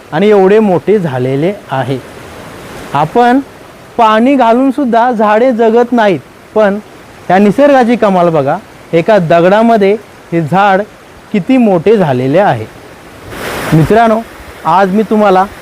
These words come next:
मसाई पठारांच्या मध्ये असलेली पंधराशे वर्षापूर्वीची पांडवदरा लेणी दाखवली, इथे असलेल्या लहान मोठ्या गुहा दाखवल्या, इथला निसर्ग दाखवला, इथून वाहणारे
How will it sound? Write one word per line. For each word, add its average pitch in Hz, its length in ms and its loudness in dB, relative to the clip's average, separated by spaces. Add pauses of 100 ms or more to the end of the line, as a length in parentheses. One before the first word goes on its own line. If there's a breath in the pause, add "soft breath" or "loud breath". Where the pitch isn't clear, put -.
(440)
मसाई 226 400 2
पठारांच्या 214 840 0
मध्ये 196 300 0
असलेली 180 600 0 (580)
पंधराशे 208 680 2
वर्षापूर्वीची 196 1000 -2 (420)
पांडवदरा 196 840 2
लेणी 165 380 0
दाखवली, - 1040 -8
इथे 208 140 0
असलेल्या 202 520 2 (380)
लहान 214 580 2
मोठ्या 196 480 0
गुहा 170 320 0
दाखवल्या, 127 460 -4 (520)
इथला 196 340 0
निसर्ग 214 480 2
दाखवला, 139 500 -2 (360)
इथून 202 340 -2
वाहणारे 196 600 2